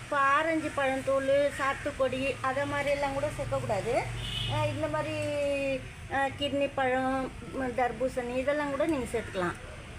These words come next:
இந்த தண்ணி மாதிரி இருக்கும், சீக்கிரமா,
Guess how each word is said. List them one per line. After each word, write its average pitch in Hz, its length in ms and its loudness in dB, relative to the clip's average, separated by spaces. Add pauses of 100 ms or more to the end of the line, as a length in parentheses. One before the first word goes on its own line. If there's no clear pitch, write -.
(2250)
இந்த 285 280 0
தண்ணி 285 320 4
மாதிரி 302 260 2
இருக்கும், 254 420 2
சீக்கிரமா, 285 440 0